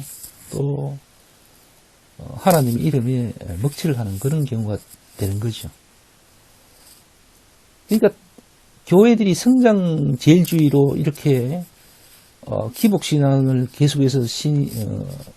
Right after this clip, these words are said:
교인들에게 심어주고, 어, 그런 아주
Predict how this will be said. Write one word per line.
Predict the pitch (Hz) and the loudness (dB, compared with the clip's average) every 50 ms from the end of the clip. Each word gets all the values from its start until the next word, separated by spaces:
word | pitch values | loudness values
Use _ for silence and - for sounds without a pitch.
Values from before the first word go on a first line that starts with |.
| - - _ - - | -20 -20 _ -16 -2
교인들에게 | - 139 143 165 151 147 135 131 113 117 117 107 - - - _ | 2 2 2 4 2 2 2 2 2 0 -2 -2 -4 -8 -10 _
심어주고, | - - - - 196 165 135 113 117 113 104 107 107 - - - - | -12 -10 -4 -2 0 0 0 -2 -2 -4 -6 -6 -8 -8 -14 -20 -14
어, | - 101 104 143 143 - - - - - - - - - - - - - - | -12 -10 -10 -10 -12 -14 -18 -20 -18 -18 -18 -20 -20 -20 -20 -20 -20 -14 -2
그런 | - 160 196 196 190 185 175 165 - - | 0 2 4 4 2 2 0 -2 -4 -6
아주 | - 123 120 120 127 117 113 | -6 -6 -4 -4 -4 -4 -6